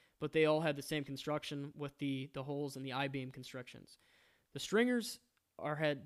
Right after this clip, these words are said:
they were very durable angle suctions. Now, the hinge points of the elevators played a huge role, especially since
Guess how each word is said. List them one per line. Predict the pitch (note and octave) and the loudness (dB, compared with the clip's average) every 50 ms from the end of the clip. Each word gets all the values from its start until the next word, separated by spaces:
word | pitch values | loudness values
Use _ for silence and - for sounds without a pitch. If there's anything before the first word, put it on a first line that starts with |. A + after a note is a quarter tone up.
| - _ - | -8 _ 0
they | D3+ D#3 | 0 2
were | D3+ D3+ | 2 0
very | C#3+ C#3 C#3 C#3+ D#3 D#3+ F3+ F#3 F#3 F#3+ F#3+ D#3+ C#3+ - | -2 -2 -2 2 4 4 6 6 6 6 4 2 -4 -4
durable | - D3+ D3+ D3+ D3+ D3 D3 C#3+ C#3+ - _ _ _ - | -2 0 2 2 2 0 0 -2 -4 -8 _ _ _ -10
angle | - - D3+ D3+ D3 D3 C#3+ C3 | -6 -2 -2 0 0 -2 -4 -4
suctions. | - - - D3+ C#3 - - - B2 A#2 A2+ D3+ - - _ _ _ _ _ _ _ | -4 -6 -4 -4 -4 -4 -6 -10 -12 -12 -12 -16 -18 -18 _ _ _ _ _ _ _
Now, | - D3 D#3 D#3 | -4 -2 0 0
the | D3+ D#3 D3+ - | 2 0 0 -2
hinge | D#3+ - G#3+ A#3+ B3 A#3+ - | -2 -2 -2 0 0 -2 -2
points | - G3+ F#3+ F3+ E3 - - | 0 0 2 0 0 -4 -6
of | E3+ D#3+ | -4 -2
the | D3+ D#3 - | -2 -2 0
elevators | D#3+ E3+ F3 E3 D3 C#3+ C#3 C#3 C#3 C3+ - | 0 0 0 0 0 0 -2 -2 -2 -4 -6
played | - - D3+ C#3 | -6 -4 -2 -2
a | C3+ | -2
huge | C3+ D#3 D3+ C#3+ C#3 | -2 -2 -2 -2 -2
role, | D3 D3 C#3+ C#3+ - E3 | -2 -2 -2 -4 -6 -8
especially | D3+ - - F3 F3 F3+ - F3 D#3 | -12 -8 -4 -4 -2 -2 -2 -4 -4
since | C#3+ - D#3+ D3+ C#3+ C#3 - - | -4 -4 -4 -4 -6 -6 -8 -12